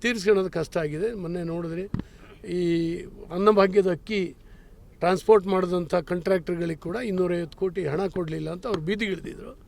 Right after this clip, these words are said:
ನಿನ್ನೆ ಏನೋ ಕೊಟ್ಟಿದ್ದಾರೆ ಅಂತ ಮತ್ತೆ ಶುರು ಮಾಡಿದ್ದಾರೆ. ಈ ರೀತಿ ಎಲ್ಲ ಕಡೆನೂ ಆಗ್ತಾ ಇದೆ. ಒಟ್ಟು ರಾಜ್ಯ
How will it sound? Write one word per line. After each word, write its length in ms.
ನಿನ್ನೆ 260
ಏನೋ 260
ಕೊಟ್ಟಿದ್ದಾರೆ 540
ಅಂತ 160
ಮತ್ತೆ 340
ಶುರು 220
ಮಾಡಿದ್ದಾರೆ. 380
ಈ 40
ರೀತಿ 180
ಎಲ್ಲ 260
ಕಡೆನೂ 340
ಆಗ್ತಾ 300
ಇದೆ. 180
ಒಟ್ಟು 320
ರಾಜ್ಯ 340